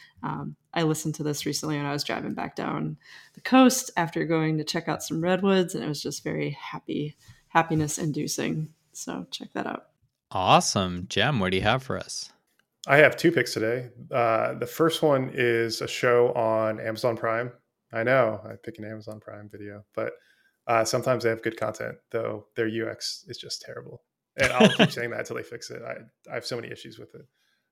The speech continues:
Speaker 3: Uh, the first show is called, or the show is called Jungle on, on Netflix, and I started watching it, or on, uh, Amazon, sorry, force of habit. And I, I was stunned by the trailer for it,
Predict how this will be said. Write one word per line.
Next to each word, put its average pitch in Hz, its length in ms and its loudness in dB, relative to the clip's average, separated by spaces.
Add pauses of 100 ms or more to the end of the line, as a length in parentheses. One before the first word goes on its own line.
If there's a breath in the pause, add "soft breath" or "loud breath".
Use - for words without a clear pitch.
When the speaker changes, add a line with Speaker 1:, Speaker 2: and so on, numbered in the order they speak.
(140)
Speaker 3:
Uh, 131 440 6 (760)
the 135 180 6
first 170 340 0
show 147 360 6
is 131 240 -2
called, - 260 -4
or 127 140 0
the 120 100 -4
show 143 220 0
is 127 120 0
called 120 460 -2
Jungle 120 520 -8 (520)
on, 113 540 -2 (160)
on 117 160 -4
Netflix, 120 480 -8
and 117 360 -2
I 117 220 -8
started 131 320 -2
watching 120 320 -2
it, 120 140 -12
or 117 180 0
on, 110 260 -6
uh, 120 140 -10
Amazon, 113 400 -10 (100)
sorry, 107 340 -14 (220)
force 113 240 -12
of 113 80 -12
habit. 117 260 -14 (680)
And 127 540 6 (460)
I, 135 120 6
I 131 160 4
was 123 120 0
stunned 170 300 2
by 156 120 6
the 120 100 0
trailer 117 420 -6
for 151 240 -8
it, 160 140 -8